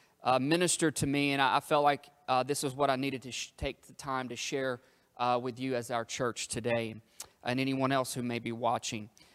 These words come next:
Uh, you should be there in Second Kings. Before we go there, though, I wanna take a moment and introduce a few other scriptures that kinda set the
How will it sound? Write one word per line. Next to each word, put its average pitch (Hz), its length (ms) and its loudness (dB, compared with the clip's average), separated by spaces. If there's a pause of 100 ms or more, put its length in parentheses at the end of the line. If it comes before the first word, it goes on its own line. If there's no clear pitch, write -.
(160)
Uh, 139 120 6
you 143 160 4
should 180 260 2
be 175 120 4
there 165 160 6
in 151 80 0
Second 151 440 0
Kings. 147 380 2
Before 165 380 0
we 165 100 2
go 165 300 4
there, 139 260 4
though, 135 180 4
I 139 120 4
wanna 175 340 2
take 156 280 0
a 147 40 0
moment 143 460 -2
and 131 300 -2
introduce 139 500 -4
a 131 60 -6
few 143 240 -2
other 139 180 0
scriptures 139 500 -4
that 123 140 -10
kinda 135 200 -4
set - 360 -4
the 120 180 0